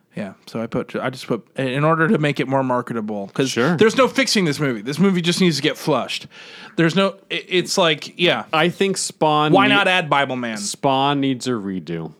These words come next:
Speaker 1: I would agree.
Speaker 2: I think
Speaker 1: I would
Speaker 2: Spawn,
Speaker 1: agree.
Speaker 2: we've had enough time.
Speaker 1: They
Speaker 2: I
Speaker 1: salted the earth, though,
Speaker 2: and
Speaker 1: so
Speaker 2: it's
Speaker 1: they had to wait.
Speaker 2: And it se-, yes, they totally did. It seems like enough time has passed. It seems like there's another little resurgence coming on with some, uh, with Spawn kind of being in the, the
Speaker 1: Well, and the
Speaker 2: mainstream a little bit.
Speaker 1: technology is finally there to make it cool.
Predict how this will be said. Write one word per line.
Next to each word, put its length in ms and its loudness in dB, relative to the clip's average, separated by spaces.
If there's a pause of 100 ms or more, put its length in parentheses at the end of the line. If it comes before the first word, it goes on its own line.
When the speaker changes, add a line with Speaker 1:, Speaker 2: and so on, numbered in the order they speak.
(520)
Speaker 1:
I 100 2
would 200 -2
agree. 380 0 (240)
Speaker 2:
I 80 -10
think 160 -2
Speaker 1:
I 120 4
would 100 -2
Speaker 2:
Spawn, 240 2
Speaker 1:
agree. 140 -4
Speaker 2:
we've 240 -4
had 180 -2
enough 240 -4
time. 320 -2
Speaker 1:
They 80 4
Speaker 2:
I 40 -2
Speaker 1:
salted 380 2
the 180 0
earth, 280 0
though, 140 0
Speaker 2:
and 200 0
Speaker 1:
so 80 -2
Speaker 2:
it's 40 -4
Speaker 1:
they 100 2
had 180 0
to 60 0
wait. 400 -2
Speaker 2:
And 140 -4
it 120 -8
se-, 260 -4
yes, 260 0
they 100 -4
totally 300 0
did. 180 2
It 120 -2
seems 420 -2
like 160 0
enough 280 -2
time 180 -2
has 100 -4
passed. 340 -2
It 60 -10
seems 240 -4
like 140 -2
there's 180 -2
another 260 0
little 240 -2
resurgence 540 -6
coming 320 -4
on 180 -2
with 180 -6
some, 200 -4 (180)
uh, 320 -2
with 160 -8
Spawn 320 -4
kind 160 -4
of 80 -4
being 220 -2
in 100 -4
the, 260 -4
the 120 -6
Speaker 1:
Well, 100 6
and 100 2
the 40 2
Speaker 2:
mainstream 0 -
a 0 -
little 0 -
bit. 80 -2
Speaker 1:
technology 480 2
is 100 0
finally 300 2
there 160 2
to 80 0
make 180 -2
it 80 -14
cool. 400 -2